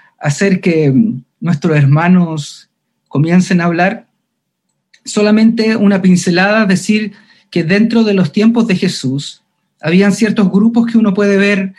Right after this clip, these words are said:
en la Biblia y en los evangelios. Tenemos a los herodianos, tenemos a los saduceos,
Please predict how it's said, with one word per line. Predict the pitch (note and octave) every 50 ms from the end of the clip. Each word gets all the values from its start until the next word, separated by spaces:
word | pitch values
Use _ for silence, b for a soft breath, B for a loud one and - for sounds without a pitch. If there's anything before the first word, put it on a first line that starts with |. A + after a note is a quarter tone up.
| b b b b b
en | E3 E3+
la | E3+ D#3+
Biblia | F3 G3 G#3 G#3+ G#3 G3
y | F#3 F3
en | E3+
los | F3 F3+ E3+
evangelios. | E3+ E3 E3+ F3 - - F#3+ F#3+ F#3+ F3+ F3+
Tenemos | F3 D3+ D3 D3+ D3+ D3 C#3+ C#3+ -
a | C3 C3
los | C3 B2 A#2 - - - -
herodianos, | C#3+ C#3 C3+ C#3+ D#3+ F3 F#3+ G3+ G#3 G3+ G#3 G#3 G3 F#3+
tenemos | - C3+ D3 D3+ D3 C#3+
a | - C3+
los | A#2+ A#2 -
saduceos, | - C3+ A#2 A#2 A#2 - F3 F#3 F#3 F#3+ G3 G3+ F#3+ F#3+ - _